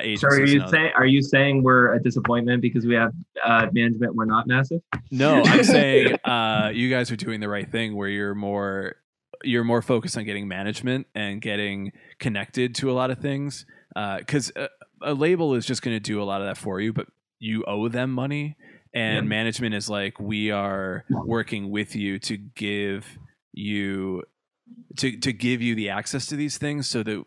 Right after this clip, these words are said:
Speaker 2: we can all make money together." Or at
Speaker 1: Yeah.
Speaker 2: the very least, like, you know that you're gonna get, like, what you are paying
Speaker 1: Y-,
Speaker 2: for.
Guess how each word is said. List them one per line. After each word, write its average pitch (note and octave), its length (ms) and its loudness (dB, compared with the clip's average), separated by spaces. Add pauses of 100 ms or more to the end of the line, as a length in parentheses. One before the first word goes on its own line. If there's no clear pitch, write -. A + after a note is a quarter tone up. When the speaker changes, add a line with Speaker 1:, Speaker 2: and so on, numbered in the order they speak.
Speaker 2:
we A2 180 -6
can G#2+ 160 -10
all G2 240 -6
make F#2+ 280 -12
money G2 260 -10
together." A2+ 600 -8 (280)
Or A2+ 160 -2
at B2 60 2
Speaker 1:
Yeah. B2+ 140 2
Speaker 2:
the - 60 -6
very G#2 180 -4
least, G#2 260 -8
like, G2+ 320 -6 (220)
you A#2 180 0
know A2+ 280 2
that G#2+ 60 0
you're G2+ 140 -4
gonna F#2+ 180 -8
get, G2+ 360 -8 (260)
like, G#2 420 -10
what A2 260 -6
you G2+ 280 -8 (140)
are F#2+ 120 -8
paying G2 300 -6
Speaker 1:
Y-, C3 60 -2
Speaker 2:
for. C3+ 320 -4